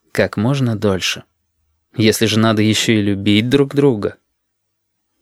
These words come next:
Это счастье пришло к Франсуа без предупреждения, и ему оставалось лишь тихонько прикрыть за ним дверь, чтобы оно осталось.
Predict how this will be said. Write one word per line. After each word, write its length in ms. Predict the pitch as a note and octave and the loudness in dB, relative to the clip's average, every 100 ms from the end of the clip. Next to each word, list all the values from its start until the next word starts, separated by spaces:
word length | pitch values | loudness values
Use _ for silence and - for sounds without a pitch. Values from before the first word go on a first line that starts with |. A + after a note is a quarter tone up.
| _ _ _ _ | _ _ _ _
Это 200 | - A#2+ | -2 0
счастье 400 | B2 - C#3+ - | 2 2 2 0
пришло 320 | - A#2 - C3+ | -2 0 2 2
к 80 | |
Франсуа 400 | - C3 - C3+ | 2 0 2 2
без 160 | B2+ B2+ | 2 0
предупреждения, 880 | - B2 B2+ C3 B2 B2+ D3 G2+ - - - - | 0 0 0 0 0 0 0 -2 -8 -16 -18 -4
и 100 | - | 4
ему 320 | B2 C#3 F3+ | 6 6 6
оставалось 540 | D#3+ - D3 D3 C#3+ - | 4 2 2 4 2 0
лишь 180 | B2 - | -2 -2
тихонько 500 | - - F#3 E3+ C#3 | -4 0 0 0 0
прикрыть 420 | C3+ - D3+ C#3+ | 0 2 0 2
за 100 | C#3 | 2
ним 200 | C3+ C3+ | 2 2
дверь, 320 | A#2+ B2 - _ _ - | 2 0 -2 _ _ -10
чтобы 340 | - A2 G#2 | 0 2 2
оно 200 | G#2 A#2+ | 2 0
осталось. 540 | A#2 - F#2+ F2 - | 0 -2 -4 -4 -12